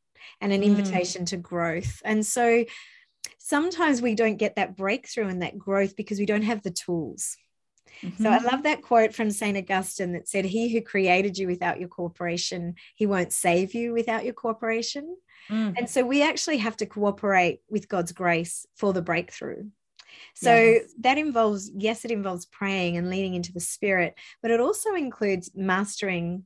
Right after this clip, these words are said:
Speaker 1: some tools and
Speaker 2: Mm-hmm.
Speaker 1: strategies. So
Speaker 2: Yeah.
Speaker 1: I'm wondering if you can share with us, I guess, some of the tools and strategies that you'd recommend for women trying to manage, I guess, negative mindsets or just, you know, just the scripts that we have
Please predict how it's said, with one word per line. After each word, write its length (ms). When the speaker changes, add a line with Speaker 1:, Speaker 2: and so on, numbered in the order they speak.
Speaker 1:
some 220
tools 260
and 80
Speaker 2:
Mm-hmm. 60
Speaker 1:
strategies. 720
So 200
Speaker 2:
Yeah. 200
Speaker 1:
I'm 120
wondering 420
if 140
you 60
can 180
share 320
with 180
us, 340
I 120
guess, 280
some 200
of 80
the 100
tools 380
and 120
strategies 800
that 200
you'd 220
recommend 840
for 100
women 300
trying 260
to 60
manage, 440
I 100
guess, 300
negative 460
mindsets 800
or 80
just, 540
you 100
know, 80
just 220
the 80
scripts 460
that 120
we 140
have 420